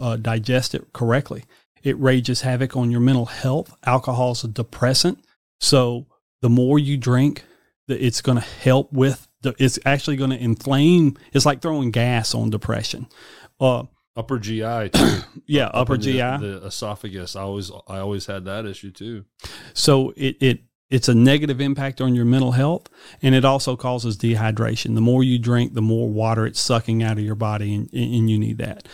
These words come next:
Speaker 1: With cannabis, it doesn't, it's non-addictive. Uh, side effects are, let's say if you had too much, uh, it'd be like if you had way too much to drink, only worse, meaning everybody's had way too much to drink and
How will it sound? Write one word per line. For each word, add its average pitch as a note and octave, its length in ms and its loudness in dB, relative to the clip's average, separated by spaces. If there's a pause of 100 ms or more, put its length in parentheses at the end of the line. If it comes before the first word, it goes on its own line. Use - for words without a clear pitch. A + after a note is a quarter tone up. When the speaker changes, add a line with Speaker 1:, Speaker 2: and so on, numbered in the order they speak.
(340)
Speaker 1:
With B2+ 180 -2
cannabis, D3+ 640 -2 (640)
it B2+ 80 -2
doesn't, C3 280 6
it's A#2+ 220 0
non-addictive. C3 760 2 (1000)
Uh, A#2 260 -2
side C#3 320 2
effects C#3 380 -4
are, C3+ 380 0 (320)
let's C3 160 2
say C#3 100 4
if B2+ 100 0
you B2 80 2
had C3 260 0
too D3+ 160 -4
much, D3 480 -4 (220)
uh, A#2+ 300 0 (760)
it'd A#2 160 0
be C3 140 2
like A#2+ 260 0
if A2+ 140 -4
you A#2 120 0
had A2+ 200 0
way A#2 640 0
too A#2 200 -4
much A2 280 -4
to A2 120 -6
drink, G#2+ 420 -6
only A#2 300 0
worse, G#2+ 460 -6
meaning A2+ 360 -2 (440)
everybody's B2+ 560 2
had A2 180 -2
way A2 180 0
too A#2 160 -4
much A2+ 300 -2
to A2+ 100 -2
drink A2 380 -2
and G#2+ 160 -2